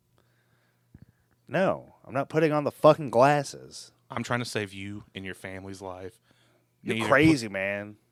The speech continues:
Speaker 2: <laughs>
Speaker 1: Get outta here.
Speaker 2: Come on.
Speaker 1: Bring it on, motherfucker.
Speaker 2: Yeah.
Speaker 1: We watched a movie that would make Jerry Lawler proud.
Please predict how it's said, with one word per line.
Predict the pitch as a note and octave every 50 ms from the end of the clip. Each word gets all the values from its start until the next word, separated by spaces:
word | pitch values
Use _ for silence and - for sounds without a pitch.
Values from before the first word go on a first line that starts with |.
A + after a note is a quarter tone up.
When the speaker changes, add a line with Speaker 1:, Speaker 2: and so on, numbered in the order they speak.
| _ - - A2 - - - - - _
Speaker 2:
<laughs> | _ _ _ - - - _ _ _ _ _ _ - -
Speaker 1:
Get | G#3 G3
outta | D3+ D3 D#3+ E3+ D#3+ A#2+
here. | G2+ G#2 G2+ F2+ E2 D#2+ D#2 D#2+ - _ _ _ _ -
Speaker 2:
Come | - E3+
on. | G#3 D#4 F4+ F4 C#3 G#2 - - - - - - - _ - - - -
Speaker 1:
Bring | F#2+ G2 A2+ D3+ F3+ F#3+
it | G3
on, | G3+ A3 B3 C4+ C4 G3+ A#2+ E2+ D#2+ - - -
motherfucker. | A2+ A#2 G#2 F2+ - - - A#2+ A#2 A2 - E3+ E3+ E3+ F3 F3 -
Speaker 2:
Yeah. | - - D3+ - - - - - - - -
Speaker 1:
We | - D#3+
watched | G3+ F#3+ F3 E3 - - C3
a | B2
movie | B2+ C3+ C3+ B2+
that | B2 B2
would | A#2 A2+
make | B2 B2 A#2 F#2 G2+
Jerry | B2 C3 C3+ C3 B2
Lawler | B2+ C3 C#3+ E3 F3 D#3 C3+ A2+ G2
proud. | - C#3+ C#3 D#3 E3 E3+ F3 F3 F3 E3 D3+ C3+ B2+ A2+ G#2+ F#2 F2+ D#2+